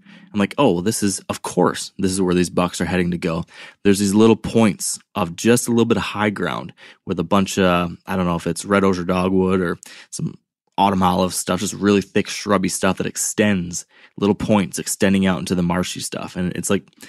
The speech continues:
picture perfect, obvious bedding, but it's in the nastiest, thickest, farthest away from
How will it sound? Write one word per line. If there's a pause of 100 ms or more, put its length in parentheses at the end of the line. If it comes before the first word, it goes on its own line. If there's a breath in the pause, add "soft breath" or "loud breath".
(280 loud breath)
picture
perfect,
obvious
bedding, (400 loud breath)
but
it's
in
the
nastiest,
thickest,
farthest
away
from